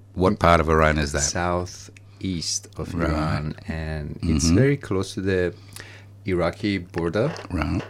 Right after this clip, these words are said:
Speaker 2: and very close to also other regions, Lorestan and Kurdistan regions in Iran,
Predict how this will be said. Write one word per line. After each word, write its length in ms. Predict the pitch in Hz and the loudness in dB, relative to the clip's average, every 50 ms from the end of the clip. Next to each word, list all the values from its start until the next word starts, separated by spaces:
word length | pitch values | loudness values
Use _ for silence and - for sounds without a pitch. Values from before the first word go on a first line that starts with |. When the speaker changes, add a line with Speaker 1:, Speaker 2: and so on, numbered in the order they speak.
| - - - | -12 -8 -4
Speaker 2:
and 680 | 87 85 85 85 82 80 80 76 71 71 - - - - - - - - - - - - - | -2 -2 0 0 -2 -2 -2 -2 -4 -6 -8 -10 -14 -16 -18 -18 -18 -18 -20 -20 -12 -2 2
very 180 | 104 107 104 | 4 4 4
close 400 | - - - 90 87 85 - - - - - | 4 2 2 2 2 2 0 -2 -8 -8 -4
to 480 | - 87 87 85 82 80 78 76 73 69 - - - - | 0 2 4 4 4 4 2 0 -2 -4 -8 -12 -10 -6
also 720 | 90 87 82 80 - - - 82 80 78 76 73 73 - - - - - - - | -2 -2 -2 -2 -2 -4 -4 -2 -2 -2 -2 -2 -4 -6 -10 -14 -18 -14 -6 -2
other 240 | 90 87 90 90 | 0 0 2 2
regions, 760 | 82 82 90 90 82 80 - 90 87 82 82 80 73 - - - | 2 2 0 0 0 0 0 0 0 2 0 0 -2 -4 -4 -2
Lorestan 680 | 78 80 82 82 85 80 - - - 85 80 80 76 - | -2 0 2 2 2 0 -2 -2 -2 -2 -2 -2 0 -2
and 240 | 78 76 73 73 - | -2 -2 -2 -2 -4
Kurdistan 680 | - - 80 76 73 76 - - - 80 76 76 76 73 | -4 -4 -4 -2 -4 -4 -6 -4 -4 -2 -2 -2 -2 -2
regions 460 | 73 76 71 80 80 76 76 73 - | -2 -4 -6 -6 -4 -4 -4 -4 -4
in 120 | 73 73 | -4 -4
Iran, 460 | 71 71 73 73 76 76 78 82 110 | -4 -2 -2 -2 -2 -2 -2 -2 -4